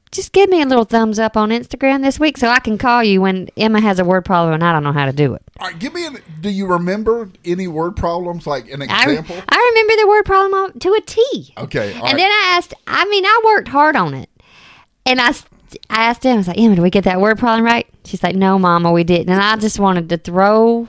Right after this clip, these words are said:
Speaker 2: Okay.
Speaker 1: the book.
Speaker 2: All right, I'll be honest. Word problems are not something that I love either, but I would like to hear the word problem
Speaker 1: So, all right,
Speaker 2: that you had
Speaker 1: so,
Speaker 2: to
Speaker 1: so
Speaker 2: work
Speaker 1: I'll
Speaker 2: on.
Speaker 1: tell you. So it's like Annie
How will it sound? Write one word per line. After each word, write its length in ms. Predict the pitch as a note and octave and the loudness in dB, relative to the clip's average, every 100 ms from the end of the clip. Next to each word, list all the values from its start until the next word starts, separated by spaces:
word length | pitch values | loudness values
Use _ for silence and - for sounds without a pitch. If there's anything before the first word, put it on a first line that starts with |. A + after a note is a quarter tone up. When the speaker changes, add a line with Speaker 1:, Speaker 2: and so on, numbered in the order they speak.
| - | -14
Speaker 2:
Okay. 280 | - - - | -16 -16 -8
Speaker 1:
the 60 | - | -4
book. 400 | E3 - - - - B2 | -2 -2 -6 -18 -14 -4
Speaker 2:
All 160 | C3+ | -2
right, 140 | A#2+ - | -2 -4
I'll 120 | C3 | -2
be 140 | D#3+ D3+ | 0 0
honest. 380 | B2+ B2 A#2+ - A#2+ | -2 -6 -12 -14 -8
Word 280 | B2+ D3 - | -4 -4 -2
problems 480 | C#3 B2+ B2 A#2+ | -2 0 -4 -6
are 80 | A2+ | -6
not 360 | A2+ A#2 A#2+ - | -4 -2 -2 -4
something 380 | B2 A2+ A2+ G#2+ | -6 -6 -8 -6
that 140 | G#2+ | -4
I 80 | A2 | -4
love 380 | A2+ A2 A2 G2+ | -4 -4 -6 -8
either, 320 | B2+ B2 G2+ F#2+ | -8 -8 -8 -8
but 260 | A2+ G#2 | -8 -8
I 100 | G#2+ C3 | -4 -2
would 220 | F#3 A3 | -2 -2
like 240 | F#3 C3 | -4 -6
to 120 | C3 A#2+ | -6 -4
hear 260 | C3 B2+ | -2 -4
the 140 | A2+ G#2+ | -4 -4
word 220 | A2+ G#2+ | -4 -4
problem 280 | B2 A2+ A#3+ | -4 0 0
Speaker 1:
So, 40 | |
all 60 | A#3 | 0
right, 60 | |
Speaker 2:
that 100 | G#3+ | -4
you 60 | A#3 | -4
had 100 | A3 | -4
Speaker 1:
so, 80 | G3+ | -4
Speaker 2:
to 60 | |
Speaker 1:
so 40 | G3 | -2
Speaker 2:
work 80 | A#3+ | 0
Speaker 1:
I'll 80 | B3+ | 0
Speaker 2:
on. 40 | |
Speaker 1:
tell 100 | A#3+ | -2
you. 100 | G3 | -2
So 180 | - A#3 | -2 -2
it's 140 | A3 B3 | -2 -2
like 280 | A3+ - | -4 -2
Annie 480 | A#3 B3 C#4 D4+ - | -2 0 0 -4 -8